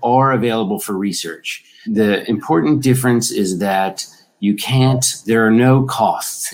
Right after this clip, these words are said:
in Part C data. So it's, it's,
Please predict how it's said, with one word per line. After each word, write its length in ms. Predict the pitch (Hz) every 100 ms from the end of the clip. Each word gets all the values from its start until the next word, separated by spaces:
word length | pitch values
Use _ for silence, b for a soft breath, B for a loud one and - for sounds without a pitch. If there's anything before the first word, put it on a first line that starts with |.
| -
in 460 | 95 92 92 92
Part 260 | 87 98 92
C 220 | - 92
data. 380 | 78 80 76 -
So 560 | - - 92 95 127 85
it's, 380 | 107 101 - -
it's, 640 | 120 117 101 123 - -